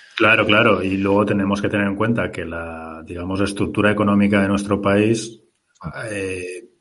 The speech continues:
tiene millones y millones de empleos que realmente no puedes teletrabajar nada, porque son de cara al público, de trabajar en f-, en fábricas haciendo cosas, en almacenes, ¿no?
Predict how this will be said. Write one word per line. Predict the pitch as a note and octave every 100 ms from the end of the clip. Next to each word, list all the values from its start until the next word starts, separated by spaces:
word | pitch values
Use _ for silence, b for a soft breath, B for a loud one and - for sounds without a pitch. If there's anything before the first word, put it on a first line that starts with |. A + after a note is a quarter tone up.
| _
tiene | - G#2+ G#2+ G2+ G#2 G#2
millones | G#2+ G2+ G2 G#2 G#2
y | G#2
millones | G2+ G2+
de | G2+
empleos | G2 G2+ G#2 G#2+ G#2 G#2
que | - E2 D#2 F#2 -
realmente | F#2 F2+ F#2 F2+
no | F#2 F2
puedes | - F#2 F2 E2+ -
teletrabajar | A2 F#2 F2 D#2+ - E2 E2 - D#2+
nada, | F2 A2 F2+ -
porque | - - -
son | - E2+
de | E2+
cara | F2+ E2+
al | F2
público, | - B2 A#2 A2 - G#2+ G#2+ A2 A2 B B B B B _
de | G#2 F#2+ F#2 F2
trabajar | F2+ F2 - F2+
en | F2 F2
f-, | E2 A2+
en | F#2+ F2+
fábricas | - A2 G#2 G2+ G2 F#2
haciendo | F#2 F#2
cosas, | - A2 A2 G2+
en | G2
almacenes, | F2+ E2+ - G#2+ G#2+ G#2 G2
¿no? | G2+ D3